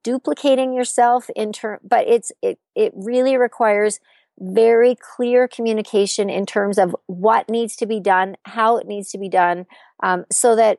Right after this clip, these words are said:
you know, y-, you don't have to be doing too much, because actually sometimes I think of all the things that I have to do and it's like my head spins. So <laughs> it's like, I, I don't want to think too, too much about that, but it's empowering the right people to,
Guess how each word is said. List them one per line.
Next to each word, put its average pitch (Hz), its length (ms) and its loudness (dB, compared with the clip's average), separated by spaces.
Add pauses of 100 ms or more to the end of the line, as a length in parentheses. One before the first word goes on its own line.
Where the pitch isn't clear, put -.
you 226 120 -4
know, 202 280 -6
y-, 196 360 -16
you 196 280 -8 (220)
don't 233 240 4
have 233 200 -4
to 214 120 -4
be 196 140 -2 (100)
doing 208 400 4
too 220 200 0
much, 226 320 0
because 185 380 0 (160)
actually 214 240 -2
sometimes 214 400 -6
I 185 80 0
think 185 220 -10
of 180 40 -8
all 185 120 2
the 190 100 0
things 180 220 -8
that 170 120 2
I 180 60 4
have 180 200 2
to 175 60 -10
do 175 160 0
and 202 100 0
it's 170 100 -10
like 170 120 -2
my 160 120 -6
head 165 200 0
spins. 247 380 -2 (380)
So 202 340 2 (260)
<laughs> - 240 -18
it's - 120 -8
like, - 160 4 (120)
I, 294 200 -2
I - 100 2
don't 339 240 2
want 370 160 0
to 381 60 -6
think 285 260 -6
too, 359 380 -2
too 330 160 -2
much 269 240 -2
about 240 220 -2
that, 240 200 2
but 285 140 2
it's 269 100 -10
empowering 294 540 -4
the 262 80 -2
right 254 260 2
people 254 440 0
to, 214 340 0